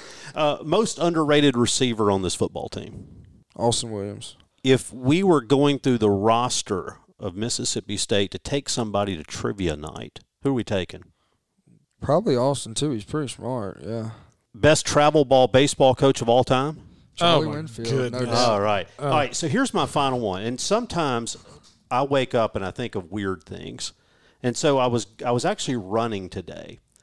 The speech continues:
Speaker 1: And
Speaker 3: I wasn't.
Speaker 1: I was trying to, I was thinking about my different questions I would ask. Here is my question.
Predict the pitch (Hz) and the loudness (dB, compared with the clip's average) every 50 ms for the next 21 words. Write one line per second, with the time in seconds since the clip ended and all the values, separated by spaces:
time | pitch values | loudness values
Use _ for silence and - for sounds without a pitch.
0 | _ _ _ _ _ _ - 120 120 123 123 120 120 110 - _ _ _ _ - | _ _ _ _ _ _ -4 -2 -2 0 -2 -2 -4 -6 -12 _ _ _ _ -20
1 | _ - 131 135 135 131 120 110 104 110 98 - _ _ _ 139 131 135 127 - | _ -2 0 2 2 2 0 0 -4 -8 -10 -14 _ _ _ 0 0 2 0 -2
2 | - - - 190 208 220 196 156 131 123 117 - - - _ _ _ - 131 - | -4 -4 -4 -2 -2 -2 -2 -2 -2 -2 -4 -6 -12 -20 _ _ _ -4 -4 -4
3 | - - 190 190 - 175 143 127 135 139 120 123 110 110 131 143 - 135 107 - | -2 -2 -2 -2 -2 -2 -2 -2 -2 -2 -2 -4 -4 -4 -4 -6 -6 -8 -12 -12
4 | - - 123 117 113 - - 110 95 104 104 95 92 98 98 104 101 101 101 - | -8 -4 -4 -4 -4 -6 -8 -10 -6 -4 -4 -4 -2 -2 -2 -2 -2 -4 -4 -8
5 | - - _ _ _ - - - 226 277 294 233 - 180 160 143 127 - - 110 | -14 -18 _ _ _ -14 -6 -2 -2 0 0 -2 -2 -4 -4 -4 -4 -4 -2 2
6 | 101 98 90 - - - - 110 98 | 2 2 2 -2 -8 -12 -16 -16 -18